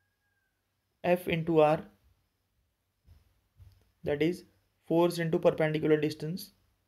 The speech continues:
So this formula is going to convert exactly like T is equal to W, that is force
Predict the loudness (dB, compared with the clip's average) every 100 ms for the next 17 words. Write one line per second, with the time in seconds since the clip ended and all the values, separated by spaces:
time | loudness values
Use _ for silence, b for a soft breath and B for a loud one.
0 | _ _ _ _ _ _ _ _ _ -2
1 | 2 2 0 -6 _ _ _ _ -8 0
2 | 0 0 2 4 4 4 6 4 0 -12
3 | _ _ _ _ _ _ _ _ _ _
4 | -8 -4 0 0 0 0 0 -2 2 2
5 | 2 -8 _ _ _ _ _ _ _ _
6 | _ _ _ _ _ _ _ _ _ _
7 | _ -8 -2 -2 -2 -2 4 4 4 -2
8 | -20 _ _ _ _ _ _ _ _ _
9 | _ _ _ _ _ _ _ -2 -2 0
10 | -2 -2 2 2 2 -2 -4 -10 _ -6
11 | 2 2 4 0 0 0 0 0 -4 2
12 | 4 4 2